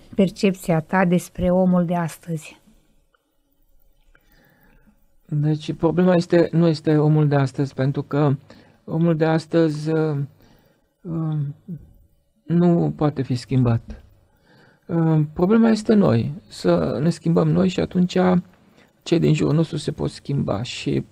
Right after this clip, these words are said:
Speaker 2: putem să sperăm că mai la distanță se vor schimba și alții. Dar, uh, omul de astăzi este, uh, concentrat pe a câștiga, pe a avea cât mai mult.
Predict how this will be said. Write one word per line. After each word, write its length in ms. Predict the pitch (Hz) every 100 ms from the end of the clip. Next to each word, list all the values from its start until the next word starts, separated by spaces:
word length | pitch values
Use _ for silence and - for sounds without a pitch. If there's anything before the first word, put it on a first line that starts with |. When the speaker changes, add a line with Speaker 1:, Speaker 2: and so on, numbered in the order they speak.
| _ _
Speaker 2:
putem 300 | - - 185
să 160 | 180 156
sperăm 440 | - 127 156 175
că 360 | - 143 135 120
mai 240 | 131 156
la 120 | 156 139
distanță 480 | 127 - 104 170
se 140 | 156 127
vor 180 | 123 123 - _
schimba 420 | - - 135 131
și 140 | 131 -
alții. 320 | 113 113 - _ _ _ _ _ _ _ _ _ -
Dar, 320 | 156 165 165
uh, 320 | 160 - - -
omul 340 | - 202 208 190
de 80 | 190
astăzi 580 | 202 202 - 202 196
este, 640 | 185 175 - 185 - - - - _ _ _ _ - - _ _ -
uh, 480 | 71 143 85 - 139 147
concentrat 580 | - 165 165 156 180 175
pe 120 | -
a 120 | 160
câștiga, 500 | 156 143 - 123 185
pe 120 | -
a 100 | 127
avea 520 | 135 143 170 180 165 -
cât 140 | 127
mai 200 | 135 127
mult. 440 | 123 165 190 185